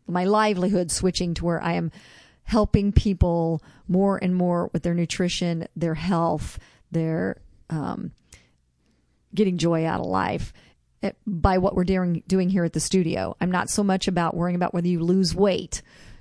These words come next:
You know, if that's what someone's health goal is, then I would love to be able to help them do that. Um, but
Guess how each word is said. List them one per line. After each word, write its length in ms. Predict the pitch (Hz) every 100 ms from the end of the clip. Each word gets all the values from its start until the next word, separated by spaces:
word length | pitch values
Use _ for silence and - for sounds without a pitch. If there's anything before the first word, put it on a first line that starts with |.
| -
You 80 | 151
know, 140 | 180 - _ _ -
if 140 | -
that's 280 | 196 190 -
what 120 | 190
someone's 340 | - 185 180 175
health 320 | 196 180 -
goal 300 | 180 175 165
is, 300 | 165 165 -
then 100 | 160
I 80 | 175
would 120 | -
love 200 | 175 160
to 60 |
be 120 | 160 170
able 160 | 160
to 60 | 170
help 240 | 180 170
them 160 | 165 160
do 200 | 165 165
that. 280 | - - - 196 - - - -
Um, 240 | - 50 - _ - - _ _ _ _ _ -
but 540 | 151 147 247 254 185